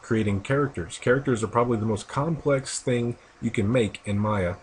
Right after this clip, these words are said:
So typically, what I would consider a beginner's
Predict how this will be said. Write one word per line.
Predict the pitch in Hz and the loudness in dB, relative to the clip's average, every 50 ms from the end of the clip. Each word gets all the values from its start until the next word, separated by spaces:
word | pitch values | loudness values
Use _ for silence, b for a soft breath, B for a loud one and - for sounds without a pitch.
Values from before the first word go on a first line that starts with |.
| B B B | B B B
So | - - 143 | 0 2 2
typically, | 131 - - 208 220 - 147 - 117 104 107 110 135 | 2 4 2 2 2 2 0 2 2 2 2 2 0
what | - 117 120 117 | 0 2 4 4
I | 127 | 6
would | 131 131 120 | 4 4 2
consider | - 104 101 - 127 117 123 123 | 0 -2 0 2 2 4 4 4
a | 117 107 | 2 0
beginner's | 90 92 101 90 87 95 120 123 117 98 92 92 90 101 107 - - - - | 0 -2 -2 -4 0 2 2 4 4 4 4 2 2 0 -2 -4 -8 -10 -12